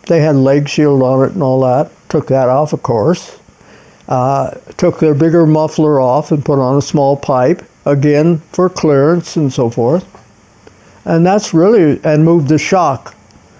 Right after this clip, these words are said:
The shock had to be moved at the top of the shock to give room for the sprocket to clear. And I simply did that.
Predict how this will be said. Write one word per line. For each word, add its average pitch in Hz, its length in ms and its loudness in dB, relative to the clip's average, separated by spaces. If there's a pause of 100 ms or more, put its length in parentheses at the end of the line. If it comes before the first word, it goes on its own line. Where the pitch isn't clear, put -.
(280)
The 139 100 0
shock 143 400 -2
had 143 200 0
to 135 80 0
be 131 180 2
moved 147 380 2
at - 120 -2
the 120 100 -4
top 147 380 -2
of 127 80 0
the 123 100 0
shock 143 480 -2
to 135 60 -2
give 135 240 0
room 147 280 2
for 151 140 -2
the 139 120 -2
sprocket 143 560 -4
to 98 80 -4
clear. 87 420 -2 (1400)
And 120 180 2
I 123 40 2
simply 131 420 0
did 139 240 0
that. 147 340 0